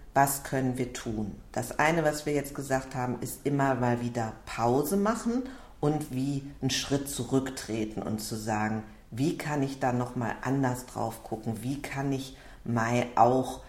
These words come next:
meine Kräfte stärken im Sinne von, ich sorge dafür, das ist, glaube ich, eine der Hauptaufgaben, wie sorge ich dafür, dass ich in meiner Kraft, in meiner Urteilskraft, in meiner äh, Vitalität und so weiter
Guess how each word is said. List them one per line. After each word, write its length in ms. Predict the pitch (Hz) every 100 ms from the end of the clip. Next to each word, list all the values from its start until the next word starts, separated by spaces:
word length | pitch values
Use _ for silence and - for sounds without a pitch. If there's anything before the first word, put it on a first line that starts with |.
| - -
meine 420 | 117 117 127 135
Kräfte 540 | 131 - 123 120 - 139
stärken 680 | - - 110 113 165 - 117 117
im 140 | 110
Sinne 340 | 110 117 117 117
von, 540 | - 120 117 117 117 - - -
ich 380 | 135 - - - -
sorge 580 | 98 110 131 170 202 135
dafür, 340 | 120 120 127
das 200 | 135 147
ist, 140 | 170 -
glaube 260 | 123 123
ich, 140 | 123 -
eine 260 | 113 139 170
der 260 | 131 120 135
Hauptaufgaben, 1300 | 170 - - 131 165 - - 110 104 123 180 202 - - - -
wie 340 | 113 123 196
sorge 460 | 180 104 117 180 196
ich 200 | - -
dafür, 400 | 131 127 - 131
dass 220 | 123 120 -
ich 240 | 143 -
in 160 | 127 117
meiner 320 | 110 110 107
Kraft, 640 | 107 - 147 214 - -
in 120 | 113 110
meiner 300 | 104 107 -
Urteilskraft, 1000 | 156 185 - 151 147 - - 127 127 -
in 180 | - 113
meiner 420 | 107 110 110 110 - - - - -
äh, 120 | 113 110 107 104 131
Vitalität 1040 | 143 - 123 120 113 - 160 185 190 -
und 200 | 127 127
so 200 | 120 110
weiter 420 | 107 160 175 143